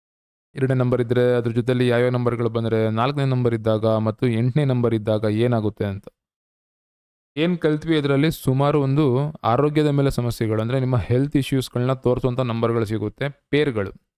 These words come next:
pair in the sense ಏನಂದ್ರೆ ಎರಡು ಜೋಡಿಗಳಿದ್ದಾಗ, ಉದಾಹರಣೆಗೆ ಎರಡನೇ ನಂಬರ್ ಜೊತೆ ಯಾವ ನಂಬರ್ ಇದ್ದಾಗ ಏನ್ ಸಮಸ್ಯೆ ಆಗುತ್ತೆ, ನಾಲ್ಕನೇ ನಂಬರ್ ಜೊತೆ ಬೇರೆ ನಂಬರ್ ಇದ್ದಾಗ ಏನಾಗುತ್ತೆ, ಎಂಟನೇ ನಂಬರ್ ಜೊತೆ ಬೇರೆ ದಿನದಾಗ ಏನಾಗುತ್ತೆ, ಅದರಲ್ಲಿ ಆರೋಗ್ಯ ಸಮಸ್ಯೆಗಳು ಯಾವ್ದು ಕೊಡುತ್ತೆ, ಅದನ್ನ ನಾನು ನಿಮ್ಗೆ ಈಗ ಒಂದು,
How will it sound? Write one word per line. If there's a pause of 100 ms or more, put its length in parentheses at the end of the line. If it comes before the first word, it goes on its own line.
(160)
pair
in
the
sense
ಏನಂದ್ರೆ (440)
ಎರಡು
ಜೋಡಿಗಳಿದ್ದಾಗ,
ಉದಾಹರಣೆಗೆ
ಎರಡನೇ
ನಂಬರ್
ಜೊತೆ
ಯಾವ
ನಂಬರ್
ಇದ್ದಾಗ (180)
ಏನ್
ಸಮಸ್ಯೆ
ಆಗುತ್ತೆ, (520)
ನಾಲ್ಕನೇ
ನಂಬರ್
ಜೊತೆ
ಬೇರೆ
ನಂಬರ್
ಇದ್ದಾಗ
ಏನಾಗುತ್ತೆ,
ಎಂಟನೇ
ನಂಬರ್
ಜೊತೆ
ಬೇರೆ
ದಿನದಾಗ (180)
ಏನಾಗುತ್ತೆ, (720)
ಅದರಲ್ಲಿ (140)
ಆರೋಗ್ಯ
ಸಮಸ್ಯೆಗಳು
ಯಾವ್ದು
ಕೊಡುತ್ತೆ, (180)
ಅದನ್ನ
ನಾನು
ನಿಮ್ಗೆ
ಈಗ
ಒಂದು,